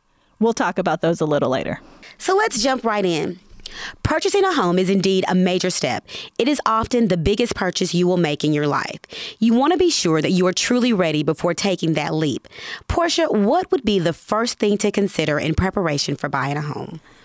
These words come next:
Speaker 1: Let's start with checking financial capability. First, take a look at the ability to absorb the shock of financial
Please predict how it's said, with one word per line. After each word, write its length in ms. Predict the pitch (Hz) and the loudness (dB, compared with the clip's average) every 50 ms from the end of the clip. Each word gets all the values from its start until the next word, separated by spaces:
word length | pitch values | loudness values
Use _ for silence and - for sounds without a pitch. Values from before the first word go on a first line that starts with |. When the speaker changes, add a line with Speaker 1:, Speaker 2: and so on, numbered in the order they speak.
| _ _ | _ _
Speaker 1:
Let's 380 | - 240 226 247 294 381 - - | 0 0 2 2 0 0 -2 -2
start 380 | - - - 240 233 226 208 | -2 0 0 0 0 0 2
with 180 | 202 214 226 - | 2 0 0 -2
checking 600 | - - 214 202 - - 208 196 196 196 202 196 | -2 -2 -2 -2 -2 0 0 2 2 2 2 0
financial 680 | - - - 185 190 190 190 190 185 196 208 - 214 202 | 0 -2 -2 0 2 2 2 2 2 0 0 0 0 -2
capability. 1000 | - - 185 175 - - 180 175 175 151 143 135 113 - - - - 170 - _ _ _ _ _ _ _ - | 0 -2 -4 -4 -2 -2 -4 -2 -2 -4 -4 -4 -6 -6 -8 -8 -8 -10 -12 _ _ _ _ _ _ _ -14
First, 600 | - - - 277 240 190 175 208 - - - - - _ _ _ _ | -14 -4 -2 0 0 0 0 -2 -4 -6 -12 -12 -20 _ _ _ _
take 300 | - - 233 226 247 - | -4 -2 -2 -2 0 0
a 80 | 370 | 0
look 340 | 392 330 247 208 214 220 - - | 2 2 2 2 2 0 -2 -2
at 200 | 202 196 196 - | -2 -2 -2 -2
the 140 | 202 190 | -2 0
ability 800 | 185 185 185 180 - 220 247 302 294 233 190 180 160 156 - 190 - - | 0 -2 -2 0 0 2 2 2 2 2 0 0 0 -2 -2 -4 -6 -2
to 160 | - 226 - | 0 2 2
absorb 560 | 185 185 175 175 180 190 190 208 240 247 - | 2 2 0 0 0 2 2 2 0 0 0
the 120 | - 320 | -2 -2
shock 520 | 302 - - - 202 175 165 - - - - _ - - - - _ _ | -2 0 -2 -2 0 0 -2 -4 -6 -10 -20 _ -20 -20 -20 -20 _ _
of 140 | 202 196 190 | -2 -2 -2
financial 640 | - - 185 185 196 196 185 175 196 - 214 190 | -2 -2 -2 0 0 0 2 0 0 0 0 -4